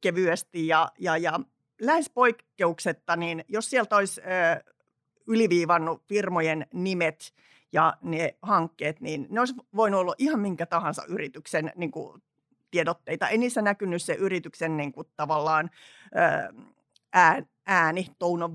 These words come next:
voice, niin kuin, millään, millään tavalla. Ne oli ihan samasta kaavasta ja, ja, ja hyvin tämmöisiä hanke-, niin kuin,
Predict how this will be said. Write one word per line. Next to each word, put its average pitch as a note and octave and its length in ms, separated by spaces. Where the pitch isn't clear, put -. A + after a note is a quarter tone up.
voice, F3 420
niin F3 140
kuin, E3+ 240
millään, D#3 640
millään D#3 480
tavalla. F2+ 440
Ne G#3+ 120
oli B3 200
ihan C4 240
samasta G3+ 440
kaavasta D3+ 560
ja, D#3+ 280
ja, D#3 160
ja E3 260
hyvin C4 240
tämmöisiä F#3 400
hanke-, F#3+ 420
niin E3 180
kuin, D#3 160